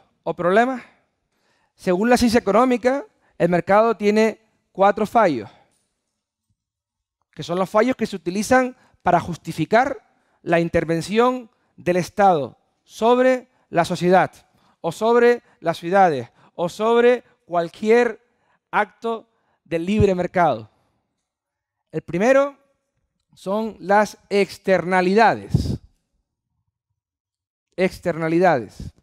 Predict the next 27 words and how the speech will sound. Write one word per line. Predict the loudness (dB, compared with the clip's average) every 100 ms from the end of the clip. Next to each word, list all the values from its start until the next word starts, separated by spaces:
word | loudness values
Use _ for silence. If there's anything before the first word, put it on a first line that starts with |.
| _ _
Es | -12
decir, | -10 -6 -6 -6 -14 _ _ _ _ _ _ _ _ _ _ _ _ _ _ _ _ _ _ _ _
se | _ -12
producen | -6 -6 -6 -6
efectos | -4 -2 -2 _ -14 -14 -20 _ _ _
sobre | _ -8 -6
terceros | -6 -10 -6 -4 -2 -6 -12 -20 _ _ _ _ _ _
que | -8
no | -6
están | -6 -2 0 0 -4 _ _ _ _ _
participando | -8 -6 -8 -10 -2 0 0 -4 -4
en |
la | -4
transacción | -4 -6 -6 -8 -6 -2 -2 -4 -10 _ _ _ _ _ _ _ _ _
o | -14
no | -10
están | -8 -8
participando | -10 -12 -6 -4 -2 -4 -6
en |
la | -8
acción | -10 -12
económica. | -8 -6 -4 -6 -10 -18 _ _ _ -14
Esos | -4 -2
efectos | 0 -2 -4 -6
pueden | -4 -4
ser | -2 -4
negativos | -2 -2 -2 -4 -6 -6 -10 _